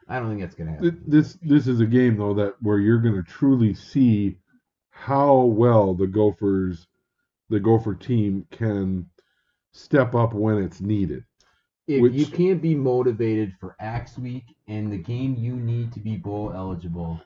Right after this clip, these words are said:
Speaker 2: And your last game if you're a senior.
Speaker 1: And you, yeah, it's senior night. It, you're at home. It is, it's, it's Gophers, Badgers. It's the Axe. You need it to, to,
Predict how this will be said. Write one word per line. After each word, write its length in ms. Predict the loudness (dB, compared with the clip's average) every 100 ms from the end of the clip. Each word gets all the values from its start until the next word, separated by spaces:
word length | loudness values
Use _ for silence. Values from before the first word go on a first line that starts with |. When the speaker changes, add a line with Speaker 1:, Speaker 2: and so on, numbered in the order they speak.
| _
Speaker 2:
And 220 | 6 6
your 140 | 6 4
last 340 | 4 0 0
game 240 | 0 0 0
if 140 | 0
you're 140 | -2
a 40 | -2
senior. 360 | -2 0 0
Speaker 1:
And 300 | -2 -2 -2
you, 120 | -4 -6
yeah, 220 | -10 -10
it's 220 | -12 -14 -14
senior 460 | -8 -4 -2 -2
night. 440 | -2 -4 -6 -8 -8
It, 160 | -10 -8
you're 280 | -8 -8 -8
at 300 | -8 -8 -8
home. 560 | -8 -6 -6 -8 -10 _ _ _ _ -2
It 180 | 0
is, 560 | 0 -2 -2 -6 -12 _ _
it's, 280 | -6 -6 -8 -20 _ _ -10
it's 240 | -8 -8
Gophers, 520 | -6 -4 -4 -6 -8 -8
Badgers. 500 | -8 -6 -8 -10 -8
It's 240 | -8 -8 -6
the 180 | -8 -8
Axe. 520 | -8 -10 -10 -16 -20
You 200 | -12 -6
need 340 | -2 0 0 0
it 180 | -4 -8
to, 340 | -6 -4 -6 -10 _
to, 320 | -8 -6 -8